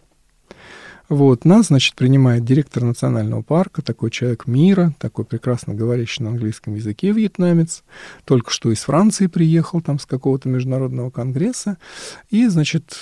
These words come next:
так вот мы серьезно, солидно сидим, значит, все. И он, значит, спрашивает нас, говорит: «Ваши немецкие коллеги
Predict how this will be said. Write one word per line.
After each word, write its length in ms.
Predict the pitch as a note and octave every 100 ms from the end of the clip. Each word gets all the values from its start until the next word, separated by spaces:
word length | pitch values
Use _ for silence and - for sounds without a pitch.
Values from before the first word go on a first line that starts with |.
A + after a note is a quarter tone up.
| - - -
так 200 | B2+ -
вот 140 | A#2+
мы 180 | A2+ A2 - _
серьезно, 520 | - A#2 A#2+ A2 A2+
солидно 460 | - B2 A#2+ A#2 A#2
сидим, 460 | - C3 F#3+ C4+ B3
значит, 280 | A#3 - -
все. 300 | - F#3+ G3 - - - - - - - - - - _ _ _ _ _
И 60 | G3+
он, 140 | G#3+
значит, 280 | F3+ D#3 -
спрашивает 580 | - C3 A2 - A2+ -
нас, 260 | B2+ A2+ - - -
говорит: 380 | C#3+ C#3 C#3+ E3
«Ваши 300 | G3 A3 G3+
немецкие 560 | F#3+ F#3+ F#3 - E3+
коллеги 640 | E3 F3+ A3+ C4 - C3